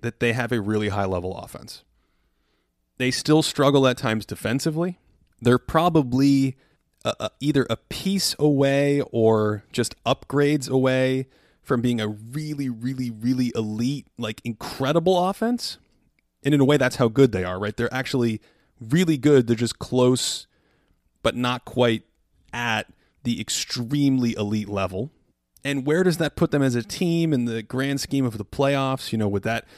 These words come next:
equate to a team that usually has, like, a plus five or plus six point differential over the course of a regular season and that holds that in the postseason? I, I don't know. Maybe something like that sounds reasonable.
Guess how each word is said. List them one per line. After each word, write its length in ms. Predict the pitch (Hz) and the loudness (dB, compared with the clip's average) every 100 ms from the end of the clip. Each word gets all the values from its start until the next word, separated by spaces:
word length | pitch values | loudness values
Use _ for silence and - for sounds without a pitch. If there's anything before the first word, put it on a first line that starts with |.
| _ _ _ | _ _ _
equate 480 | 123 - - 131 131 | -10 -8 -2 0 0
to 120 | - 120 | -4 -4
a 40 | |
team 260 | - 139 127 | -2 0 0
that 80 | 107 | 2
usually 380 | 120 127 123 | 2 2 0
has, 140 | 117 110 | -2 -4
like, 200 | 104 98 | -6 -8
a 80 | - _ - | -14 _ -10
plus 280 | - 123 | -8 -6
five 480 | - 123 113 127 131 | -4 -4 -2 -2 -2
or 80 | 104 | -4
plus 300 | - 127 117 | -4 -4 -2
six 320 | - 147 - | -2 -4 -4
point 340 | - 120 120 - | -4 -4 -2 -2
differential 840 | 117 113 110 120 - 117 110 - _ - _ - | -4 -2 -2 -2 0 2 2 -2 _ -20 _ -2
over 200 | 120 120 | 2 4
the 120 | 117 | 2
course 320 | - 120 120 120 | 0 0 2 0
of 80 | |
a 40 | 113 | -2
regular 400 | 113 117 117 110 | 0 0 0 -2
season 380 | - 131 123 113 | 0 -2 -2 -2
and 160 | 107 | 0
that 160 | 104 107 _ _ _ | -2 -4 _ _ _
holds 520 | - - 135 143 123 | -12 0 4 4 2
that 240 | 123 131 123 | -2 -2 -2
in 160 | 127 | -2
the 80 | 120 | -2
postseason? 640 | - 135 123 - 127 139 135 - | 0 -2 -2 -2 -2 -2 -4 -10
I, 220 | - 131 135 | -12 -4 0
I 40 | |
don't 140 | 123 | 2
know. 220 | 135 190 - _ _ _ _ _ _ _ _ _ _ _ _ _ _ - | 0 -4 -10 _ _ _ _ _ _ _ _ _ _ _ _ _ _ -2
Maybe 240 | 127 156 | 2 4
something 320 | 156 123 107 101 | 4 2 2 -2
like 160 | 95 | -2
that 180 | - 151 | -4 -6
sounds 280 | 110 92 98 | -4 -4 -4
reasonable. 480 | 92 90 90 - | -6 -6 -8 -10